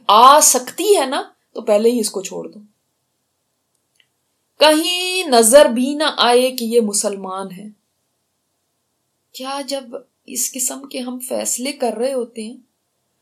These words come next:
तो कभी हजरत बिलाल को सोचा, कभी खब्बाब बिन अरत को सोचा, कभी यासिर और सुमैया रज़ियल्लाहु तआला अन्हुम,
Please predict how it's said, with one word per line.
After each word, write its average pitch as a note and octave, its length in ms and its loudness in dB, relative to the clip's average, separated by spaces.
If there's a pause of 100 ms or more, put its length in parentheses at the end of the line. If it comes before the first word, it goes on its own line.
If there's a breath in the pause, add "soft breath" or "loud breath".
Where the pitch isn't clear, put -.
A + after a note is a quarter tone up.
(240)
तो - 80 -16
कभी D#4 540 -12
हजरत C4+ 260 -8
बिलाल G#3+ 460 -8
को C4+ 140 -14
सोचा, B3 440 -10 (220)
कभी A3+ 180 -14
खब्बाब G#3 460 -10
बिन A#3 140 -12
अरत A#3 280 -12
को B3 120 -18
सोचा, B3+ 420 -14 (1600)
कभी B3+ 680 -10 (580)
यासिर G#3+ 540 -6
और A3 120 -10
सुमैया G#3+ 600 -10
रज़ियल्लाहु A3 420 -10
तआला G#3+ 180 -16
अन्हुम, G#3+ 460 -16